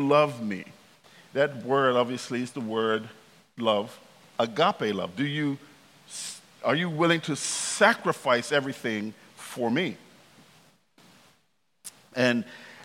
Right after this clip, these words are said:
and then Simon responds, "Yes." And remember, we talked about the word "no," and there are two words for "no" i-, in the Greek. There's the, the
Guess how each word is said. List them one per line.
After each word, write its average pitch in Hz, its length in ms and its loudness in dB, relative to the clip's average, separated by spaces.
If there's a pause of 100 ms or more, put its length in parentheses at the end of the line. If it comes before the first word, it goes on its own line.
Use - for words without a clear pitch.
and 127 220 4
then 127 240 4
Simon 139 400 2
responds, 120 640 -2
"Yes." 151 720 6 (540)
And 113 180 -4
remember, 196 300 2
we 165 120 -4
talked 151 300 -2
about 147 180 2
the 143 60 -8
word 135 320 0
"no," 131 320 2
and 123 80 -4
there 120 80 0
are 110 60 -4
two - 200 -6
words 127 360 0
for - 180 -6
"no" 127 400 2
i-, 120 80 -8
in 120 400 -2
the 117 80 -6
Greek. 120 420 -2
There's 113 320 -4
the, 110 200 -6
the 101 240 -6